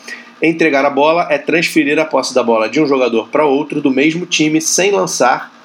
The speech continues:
sofrer fumble ou chutar a bola. É o handoff. Exceto quando a regra permi-,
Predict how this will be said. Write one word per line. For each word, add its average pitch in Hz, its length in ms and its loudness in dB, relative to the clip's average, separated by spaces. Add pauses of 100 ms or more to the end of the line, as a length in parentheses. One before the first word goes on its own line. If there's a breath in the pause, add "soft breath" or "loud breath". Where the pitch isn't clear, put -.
sofrer 143 440 0
fumble 143 420 -2 (240)
ou 135 140 2
chutar 135 320 -2
a 135 80 0
bola. 110 340 0 (420)
É - 80 -4
o 147 220 2
handoff. 120 580 -4 (540 loud breath)
Exceto 135 400 -2
quando 147 240 0
a 117 40 0
regra 113 260 -2
permi-, 131 500 -4